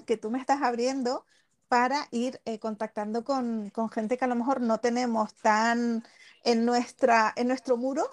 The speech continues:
<laughs> que nos vaya apareciendo. Y, y esto es ideal, porque, mm, conocernos, que esa era, eh, una de, de, de mis intenciones principales, ir conociendo a gente, darle voz a personas que a lo mejor, eh,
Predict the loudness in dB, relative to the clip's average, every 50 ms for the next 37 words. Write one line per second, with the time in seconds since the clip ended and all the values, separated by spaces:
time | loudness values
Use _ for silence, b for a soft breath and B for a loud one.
0 | 2 6 6 6 6 4 -4 -4 -4 -6 -10 -8 -8 -8 -6 -2 0 2 2 4
1 | 4 6 6 6 6 4 0 -2 -2 -2 -4 -4 -6 -4 -4 -2 -2 -4 -4 -6
2 | _ -6 -2 0 0 2 0 0 -2 -2 -4 -4 -4 -4 -6 -4 -2 -2 -2 -2
3 | -2 -4 -4 -4 -6 -10 _ _ _ _ _ -8 -8 -6 -2 -2 0 0 0 -2
4 | -6 -8 -8 -6 -6 -6 -8 -10 -12 -14 -10 _ 0 0 0 0 0 0 0 0
5 | 2 0 -2 -2 -2 -2 2 4 6 6 6 6 4 2 0 b b b b b
6 | b b b b b 0 2 4 4 4 4 2 2 0 0 0 2 4 4 4
7 | 4 4 2 2 2 0 0 0 -2 -4 -6 -6 -6 -6 -4 -4 -4 -6 -6 -6
8 | -8 -10 -12 -14 -16 _ -20 _ _ _ -14 -10 -6 -4 -2 -2 -2 0 0 0
9 | 0 0 0 -2 -2 -2 -2 2 4 4 4 4 2 0 0 0 2 4 4 4
10 | 2 2 4 2 4 8 8 10 10 10 8 6 4 2 2 0 0 -2 -4 -4
11 | -4 -4 -6 -8 -6 -6 -6 -4 -4 -4 -2 -2 -2 -2 -4 -6 _ _ b b
12 | b b b b b -6 -4 -2 0 0 0 0 0 2 4 6 6 6 4 4
13 | 2 0 -2 -2 -2 -4 -4 -4 -6 -4 -6 -8 -6 -6 -6 -4 -4 -6 -6 -4
14 | -2 -2 0 -2 -2 -4 -6 -4 -2 0 0 0 -2 -4 -8 -8 -8 -6 -6 -6
15 | -6 -6 -6 -4 -4 -2 -2 -2 -2 -4